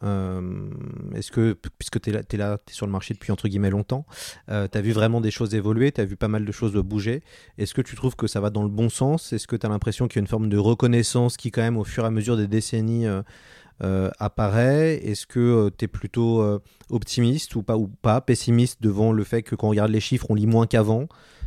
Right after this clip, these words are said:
Que-, qu'est-ce que tu, comment tu, tu, tu fais un peu d'an-, si tu devais faire un peu d'anticipation, qu'est-ce que, qu'est-ce que tu vois ?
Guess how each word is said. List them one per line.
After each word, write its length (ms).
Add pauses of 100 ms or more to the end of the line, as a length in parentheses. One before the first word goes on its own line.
(180)
Que-, 100 (380)
qu'est-ce 160
que 100
tu, 420
comment 240
tu, 360
tu, 120 (200)
tu 160
fais 100
un 60
peu 120
d'an-, 120
si 120
tu 100
devais 160
faire 140
un 60
peu 100
d'anticipation, 560
qu'est-ce 180
que, 240
qu'est-ce 180
que 100
tu 180
vois ? 180